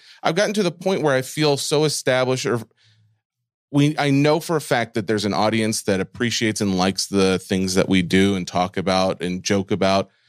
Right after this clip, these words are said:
that the little voices out there that may say something different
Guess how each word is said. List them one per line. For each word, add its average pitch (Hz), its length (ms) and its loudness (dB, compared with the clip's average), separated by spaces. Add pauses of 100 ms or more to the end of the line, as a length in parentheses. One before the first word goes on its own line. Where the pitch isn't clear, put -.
(180)
that 117 300 2 (320)
the 117 120 2
little 127 520 0
voices 139 560 -2
out 113 220 2
there 139 140 0
that 110 200 -2
may 110 160 0
say 123 180 0
something 113 360 -2
different 156 400 0